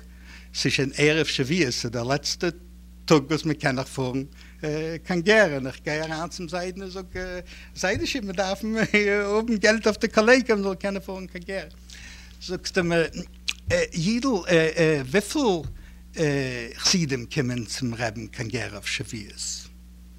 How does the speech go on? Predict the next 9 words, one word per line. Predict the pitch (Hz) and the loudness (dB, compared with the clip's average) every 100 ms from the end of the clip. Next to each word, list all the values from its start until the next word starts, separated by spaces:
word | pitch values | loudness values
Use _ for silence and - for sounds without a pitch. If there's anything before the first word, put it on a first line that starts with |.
| - - - - - - - - - - | -20 -20 -20 -20 -20 -20 -20 -16 -8 -2
זאג | 131 | -2
איך, | 120 - | -2 -6
מיר | 113 110 | -8 -4
זאגט, | - 170 - - - - | 0 -2 -2 -14 -14 -8
אז | - 117 | -4 -2
ער | 120 | -4
אים | 113 104 | -6 -6
צען | - 143 127 113 | -6 -4 -4 -6
טויזנט. | - 101 101 - - | -8 -10 -10 -14 -16